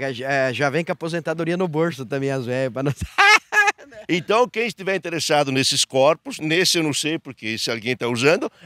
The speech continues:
Speaker 2: seis seis nove, nove nove cinco cinco, quatro dois três dois. Ah, repetindo, seis seis nove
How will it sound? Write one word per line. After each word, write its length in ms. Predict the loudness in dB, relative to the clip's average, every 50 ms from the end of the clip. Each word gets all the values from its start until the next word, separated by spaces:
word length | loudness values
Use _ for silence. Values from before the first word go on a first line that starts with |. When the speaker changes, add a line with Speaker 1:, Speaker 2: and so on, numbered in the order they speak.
| -8
Speaker 2:
seis 420 | -2 4 6 6 6 6 4 4 4
seis 320 | 2 4 4 6 4 4
nove, 520 | 4 4 6 6 6 4 2 0 -4 -4 -6 _ _
nove 400 | -8 -2 0 2 2 2 2 0
nove 320 | 0 2 4 4 4 2 0
cinco 280 | -2 -4 -4 -6 -8
cinco, 360 | -6 -6 -4 -4 -6 -6 -6 -2
quatro 300 | 0 0 0 0 -2 -2
dois 240 | 0 0 0 0 0
três 220 | 0 0 0 0
dois. 280 | -2 -4 -6 -6 -8 -6 -2
Ah, 100 | -2 -2
repetindo, 720 | -2 -2 -4 -8 -10 -8 -8 -6 -6 -2 -2 -2 -2 -2 _ _ _ 0
seis 160 | 2 4 6 4 4 2
seis 400 | 2 2 2 4 4 4 2 2 0
nove 540 | -4 0 2 4 4 4 4 2 -2 -8